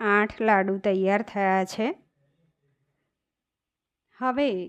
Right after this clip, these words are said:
ખસખસમાં કોટ કરી લઈશું. તો અહીંયા એક ટેબલ સ્પૂન ખસખસ લીધી છે, એમાં આ રીતે કોટ કરતા જઈએ. હવે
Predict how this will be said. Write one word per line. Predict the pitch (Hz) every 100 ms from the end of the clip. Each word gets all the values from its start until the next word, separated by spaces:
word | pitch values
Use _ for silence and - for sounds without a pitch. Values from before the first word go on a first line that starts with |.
| -
ખસખસમાં | - 254 - - 302 302 277 254 247 262 262
કોટ | 226 226 -
કરી | 233 247 247
લઈશું. | 254 247 - 311 - _
તો | 233 226
અહીંયા | 233 240 240 - 220
એક | 247 240
ટેબલ | - 226 220 226 220
સ્પૂન | - 226 220 -
ખસખસ | 233 220 - 262 - 240
લીધી | 214 220 220
છે, | 269 285 415 233
એમાં | 208 202 208
આ | 214
રીતે | 214 208 196
કોટ | 214 208 -
કરતા | 208 214 214 220
જઈએ. | 214 185 208 294 - _ _ _ _ _ _ _ _ _ _ _ _ _ _ _ _ _
હવે | 202 190